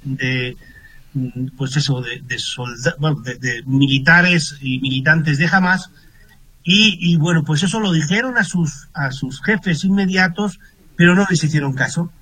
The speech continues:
¿sí? Como que lo dejaron, o lo deja-, no le dieron la, la, la importancia debida, y claro, pues eso, este, pues Israel, o el gobierno de Israel, metido entre tantos problemas que tenía en ese momento, pues,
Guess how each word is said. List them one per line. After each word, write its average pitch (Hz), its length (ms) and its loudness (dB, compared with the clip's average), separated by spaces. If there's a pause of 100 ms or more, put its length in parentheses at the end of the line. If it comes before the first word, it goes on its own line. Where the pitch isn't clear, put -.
(120)
¿sí? 175 240 -6 (240)
Como 147 200 2
que 151 280 -2
lo 151 180 2
dejaron, 170 600 2 (520)
o 143 340 -2 (440)
lo 147 180 0
deja-, 170 340 0
no 175 200 2
le 196 100 4
dieron 185 300 4
la, 165 180 2
la, 143 260 2
la 147 120 0
importancia 156 580 2
debida, 190 460 2 (100)
y 151 80 -14
claro, 156 280 0
pues 135 200 -8
eso, 160 300 -4 (760)
este, 143 240 -2
pues - 280 -8 (100)
Israel, 147 480 2 (380)
o 123 140 -6
el 131 40 -6
gobierno 147 320 0
de 156 80 2
Israel, 151 420 2 (280)
metido 143 500 -2
entre 139 300 -2 (360)
tantos 151 460 -2
problemas 143 420 0
que 143 140 -6
tenía 139 300 0
en 139 80 0
ese 156 180 0
momento, 160 340 0
pues, 156 280 -4